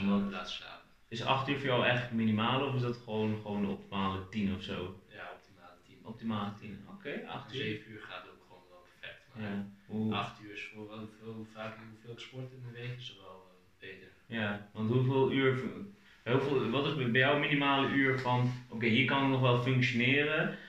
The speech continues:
Speaker 1: maar als ik laag op dit ga, dan, dan ga ik, eh, kan ik niet, dan ben ik niet goed uitgerust en gefocust voor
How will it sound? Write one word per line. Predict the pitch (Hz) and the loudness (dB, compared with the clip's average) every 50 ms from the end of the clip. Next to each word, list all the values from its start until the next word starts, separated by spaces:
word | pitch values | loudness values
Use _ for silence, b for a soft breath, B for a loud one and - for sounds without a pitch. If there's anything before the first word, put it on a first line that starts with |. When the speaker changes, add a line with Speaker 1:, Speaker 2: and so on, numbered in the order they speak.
| B - | B -6
Speaker 1:
maar | - 110 110 113 110 | 0 4 6 6 6
als | 110 117 120 | 6 6 4
ik | - | 4
laag | 113 113 120 123 123 123 107 | 4 6 6 6 6 4 4
op | 101 | 4
dit | 120 131 127 127 | 4 4 2 2
ga, | - 139 139 135 131 | 0 0 0 2 2
dan, | 117 117 113 113 113 110 | 2 2 4 4 4 4
dan | 107 107 107 107 107 | 4 2 2 0 0
ga | - 110 107 107 98 - | 0 0 0 0 0 0
ik, | - | -2
eh, | 107 101 101 | -4 -4 -2
kan | 104 107 107 | -2 0 0
ik | 107 | 2
niet, | 107 107 107 110 110 - | 2 2 2 0 -2 -2
dan | 110 107 104 104 98 98 | -2 0 0 2 2 2
ben | 110 110 107 | 4 4 4
ik | 107 | 4
niet | 113 110 107 | 4 4 2
goed | 117 120 - | 0 0 0
uitgerust | - 101 107 104 - 110 107 101 101 | 0 0 0 0 0 -2 -4 -4 -4
en | 107 - - | -6 -10 -12
gefocust | - - 107 101 101 - - | -8 -6 -4 -4 -4 -4 -6
voor | - 107 98 98 98 98 | -6 -2 -2 -2 -2 -2